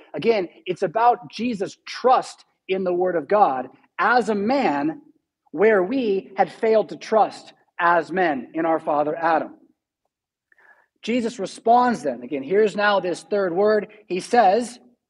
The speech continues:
"Again, it is written," right? You got Bible, I got Bible, but I got all the Bible. "Again is written, you shall not put the Lord your God to the test." What I want you to hear in this bit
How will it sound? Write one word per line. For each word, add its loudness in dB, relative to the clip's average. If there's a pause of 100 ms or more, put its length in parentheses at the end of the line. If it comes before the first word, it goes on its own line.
(600)
"Again, 0
it -4
is -4
written," 0 (240)
right? -8
You -4
got 2
Bible, 2
I -2
got 0
Bible, -2
but -4
I 2
got -2
all 4
the -6
Bible. -4 (200)
"Again 0
is -4
written, -4 (160)
you -6
shall -2
not -2
put -4
the -4
Lord 0
your -4
God -6
to -8
the -8
test." 0 (1000)
What -4
I 0
want -2
you 0
to 0
hear 0 (120)
in -4
this 4
bit -6